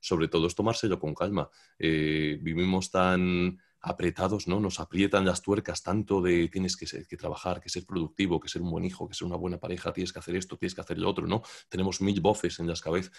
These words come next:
en nuestras cabezas que nos dictan mil cosas. Pues también es normal que nos saturemos y en esos momentos hay que frenar, tómate un par de días de vacaciones, eh,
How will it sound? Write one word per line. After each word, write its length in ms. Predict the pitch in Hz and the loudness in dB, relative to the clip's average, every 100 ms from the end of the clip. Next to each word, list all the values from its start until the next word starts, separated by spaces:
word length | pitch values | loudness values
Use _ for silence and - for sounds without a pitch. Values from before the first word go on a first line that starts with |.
| - | -2
en 160 | 95 90 | 2 2
nuestras 300 | 87 92 85 | 0 -4 -2
cabezas 460 | 87 92 92 - - - - | 0 2 2 -2 -4 -18 -4
que 80 | 82 | 0
nos 320 | 80 - 85 | 0 0 -2
dictan 300 | 104 104 120 | -2 0 0
mil 140 | 92 | 0
cosas. 360 | - 101 85 - - - | 0 0 -2 -4 -18 -12
Pues 260 | - - _ - - _ - | -10 -10 _ -20 -20 _ -8
también 240 | 78 85 | 0 2
es 80 | 104 | 2
normal 320 | 101 85 82 | 2 4 2
que 240 | 85 82 | 4 4
nos 160 | 80 78 | 4 0
saturemos 600 | - 85 82 92 104 113 - | -2 -2 2 2 2 0 -4
y 220 | 85 82 | -2 0
en 80 | 80 | 0
esos 240 | 80 80 | -2 -4
momentos 420 | 80 78 80 90 90 | -4 -2 -2 -2 -2
hay 100 | 80 | -4
que 380 | 80 82 78 - _ _ | -2 -2 -2 -8 _ _
frenar, 500 | - 78 76 95 90 | -8 -4 0 0 0
tómate 280 | 87 82 92 | -2 -2 -2
un 80 | 82 | 0
par 160 | 87 | 0
de 80 | 90 | 2
días 200 | 87 87 | 0 0
de 60 | 90 | 0
vacaciones, 680 | 85 78 85 95 92 85 - - | 0 -2 0 2 2 -2 -10 -6
eh, 240 | - 85 | 0 4